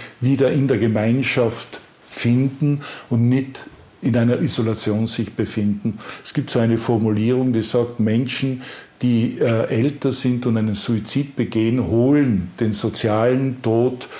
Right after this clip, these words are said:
dem, oder den Men-, den körperlichen Tod dem sozialen Tod nach. Also bitte die Menschen sozial,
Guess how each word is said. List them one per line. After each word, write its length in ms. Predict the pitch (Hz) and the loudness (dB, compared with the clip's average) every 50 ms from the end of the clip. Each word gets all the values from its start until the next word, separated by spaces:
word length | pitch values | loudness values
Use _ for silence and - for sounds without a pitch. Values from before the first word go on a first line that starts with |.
| - - - - - - 135 | -16 -16 -18 -20 -8 -2 0
dem, 360 | 123 117 113 110 107 104 104 - - - - - | 0 2 2 0 -2 -4 -6 -12 -18 -20 -8 -2
oder 240 | - 139 - 123 120 | 0 0 2 2 2
den 300 | 110 123 113 113 110 110 | 2 2 2 2 2 4
Men-, 260 | 113 120 147 - - | 4 2 2 2 0
den 180 | - 117 110 113 | 0 0 0 0
körperlichen 680 | - 127 131 139 139 151 127 117 120 117 - 123 101 | 2 2 2 4 4 2 2 2 2 0 0 -2 0
Tod 260 | - 117 117 117 - | 0 0 0 0 2
dem 140 | 123 104 101 | 0 0 2
sozialen 580 | 104 - 110 107 - 113 104 101 104 104 107 101 | 0 0 -2 -2 0 0 0 2 0 0 0 -2
Tod 300 | - 104 101 101 - 107 | -2 -2 -2 -2 -2 -4
nach. 320 | 95 92 92 90 - - | -4 -2 -4 -4 -4 -4
Also 320 | 107 101 101 - 113 107 101 - - - 151 120 117 - - | -4 -2 -2 -2 -2 -2 -4 -6 -10 -14 -14 -14 -14 -8 -4
bitte 300 | - 143 135 - 131 117 | -4 -4 -2 0 0 0
die 80 | 110 110 | 2 2
Menschen 480 | 110 110 110 123 120 - - - 117 | 0 2 0 0 0 -2 -2 -2 -2
sozial, 640 | - - 117 104 - - 113 107 107 113 117 117 117 | 0 0 -2 -2 -2 0 0 0 2 2 0 0 -2